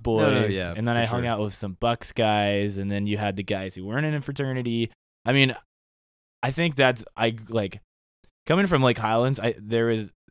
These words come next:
Speaker 2: like, junior high, it was the first time I realized, like, there's cliques and, like, friend groups.
Speaker 1: Yeah.
Speaker 2: And that's actually how Bonham and I became good friends, 'cause we both were like,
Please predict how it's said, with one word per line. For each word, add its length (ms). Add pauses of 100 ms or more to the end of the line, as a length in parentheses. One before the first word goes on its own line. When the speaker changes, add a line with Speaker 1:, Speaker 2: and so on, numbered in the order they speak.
Speaker 2:
like, 380
junior 320
high, 260
it 120
was 140
the 60
first 320
time 280
I 100
realized, 720
like, 260 (120)
there's 180
cliques 600 (220)
and, 200
like, 200
friend 320
groups. 460 (100)
Speaker 1:
Yeah. 220 (440)
Speaker 2:
And 440 (140)
that's 220
actually 260
how 80
Bonham 380
and 80
I 140
became 300
good 180
friends, 380
'cause 240
we 160
both 320
were 80
like, 340